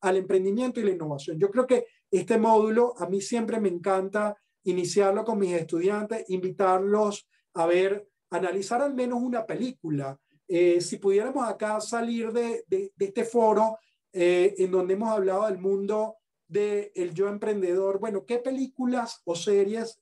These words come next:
pueden ser de inspiración para nosotros? Eh, avísenme si alguno de ustedes ya escribió y no está apareciendo en pantalla, no vaya a ser que se repitió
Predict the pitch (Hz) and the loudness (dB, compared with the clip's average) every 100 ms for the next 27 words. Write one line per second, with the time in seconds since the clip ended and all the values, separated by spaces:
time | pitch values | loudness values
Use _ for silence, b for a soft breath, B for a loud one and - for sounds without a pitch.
0 | - 220 214 208 220 208 208 - 208 175 | -4 0 0 0 2 2 0 -4 -2 -2
1 | - 190 170 190 190 156 143 - 196 165 | 0 0 2 0 0 0 -4 -2 0 -2
2 | - - _ - _ _ _ _ _ - | -4 -20 _ -20 _ _ _ _ _ -4
3 | 165 190 175 175 269 262 254 226 220 233 | 0 2 2 2 2 2 0 0 2 -2
4 | 269 _ _ _ _ _ - - 233 240 | -4 _ _ _ _ _ -12 -4 0 2
5 | 247 - 180 185 202 240 - 202 202 202 | 0 -4 -2 0 0 -2 -2 -2 -2 -4
6 | - 233 208 202 - _ 185 170 170 160 | -4 -2 0 -2 -6 _ -10 -6 -6 -2
7 | 190 202 196 190 180 196 214 214 220 190 | -2 2 0 0 0 -2 -2 -2 0 0
8 | 175 208 - 165 160 180 190 202 190 196 | 0 -2 -4 -4 -2 -2 -2 -4 -4 -6
9 | 208 170 151 151 147 175 170 180 | -4 -4 -4 -6 -4 0 0 0